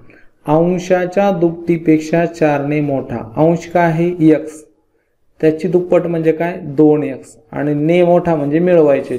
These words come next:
चार, मग दोन एक्स अधिक चार, याला समीकरण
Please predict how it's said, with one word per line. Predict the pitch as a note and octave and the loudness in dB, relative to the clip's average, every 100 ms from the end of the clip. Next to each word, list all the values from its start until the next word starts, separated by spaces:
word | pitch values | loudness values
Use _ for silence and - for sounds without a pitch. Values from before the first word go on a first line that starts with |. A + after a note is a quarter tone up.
| - | -10
चार, | - C#3+ B2 - - _ _ _ _ _ _ | -4 -2 -2 -8 -18 _ _ _ _ _ _
मग | C3 C3+ B2+ | -8 -6 0
दोन | D3+ E3 E3 | 2 4 0
एक्स | F3 F3 - - _ - - - - - _ _ _ - - - - - - - - - - | -4 -6 -14 -20 _ -10 -8 -8 -12 -20 _ _ _ -10 -8 -2 4 4 2 -8 -14 -18 -12
अधिक | B2+ C3 B2 C#3+ - - _ | -6 -6 -4 -4 -6 -14 _
चार, | - C#3 A#2 - - - | -4 -2 -2 -8 -18 -8
याला | D#3 C#3 C#3+ | -2 2 2
समीकरण | D3+ - C#3+ C3 C3+ C#3 | 0 -4 -4 -2 -4 -6